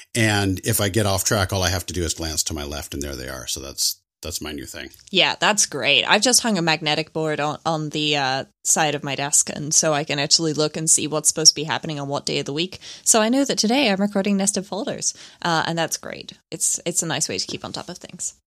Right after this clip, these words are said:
Speaker 1: Right on. I, and this is all, like, right in the vein of the, the topic I wanted to cover today. So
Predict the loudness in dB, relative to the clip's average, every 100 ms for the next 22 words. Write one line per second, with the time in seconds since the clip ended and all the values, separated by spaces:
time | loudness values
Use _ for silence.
0 | _ _ _ _ _ _ _ _ _ -4
1 | 0 0 0 0 2 4 4 4 4 4
2 | 4 2 0 0 2 4 2 -2 -2 -4
3 | 0 0 0 -2 -4 -6 -6 -4 -4 -2
4 | -2 -2 -4 -6 -6 -4 -4 -6 -6 0
5 | 0